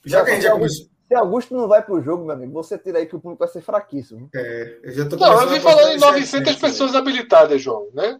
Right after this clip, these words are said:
Speaker 3: Tem novecentas pessoas
Speaker 2: É,
Speaker 3: habilitadas,
Speaker 2: mas
Speaker 3: né?
Speaker 2: eu acho que vai chegar mil, mil e pouco, mas vai ser um público muito fraco.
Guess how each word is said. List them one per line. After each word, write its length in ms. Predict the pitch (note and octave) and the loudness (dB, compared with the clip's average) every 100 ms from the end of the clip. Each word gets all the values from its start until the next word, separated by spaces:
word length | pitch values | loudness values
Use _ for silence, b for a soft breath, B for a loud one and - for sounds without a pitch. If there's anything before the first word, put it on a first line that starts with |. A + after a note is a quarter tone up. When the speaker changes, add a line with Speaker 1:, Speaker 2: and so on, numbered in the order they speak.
| - | -10
Speaker 3:
Tem 160 | F3+ | -2
novecentas 480 | F#3 F3+ - A#3 C4 | 0 0 -2 -4 -4
pessoas 320 | A#3+ G3+ G#3 | -4 -2 2
Speaker 2:
É, 60 | G#3 | 2
Speaker 3:
habilitadas, 580 | F#3 F3+ D#3+ D3 C#3 C3 | 2 0 4 4 4 -2
Speaker 2:
mas 100 | C3 | -4
Speaker 3:
né? 60 | |
Speaker 2:
eu 60 | B3+ | -8
acho 100 | B3+ | -10
que 60 | - | -10
vai 100 | B3+ | -12
chegar 220 | A#3+ B3 | -8 -8
mil, 300 | F#3+ G#3 G#3 | -8 -10 -10
mil 100 | G3 | -10
e 40 | |
pouco, 320 | F#3+ - - E3+ | -12 -18 -18 -16
mas 180 | G#3 | -14
vai 160 | D#3+ D#3 | -16 -18
ser 80 | F3 | -20
um 40 | |
público 200 | E3+ F3 F#3 | -18 -18 -18
muito 120 | _ | _
fraco. 220 | A#2 F#2+ | -20 -20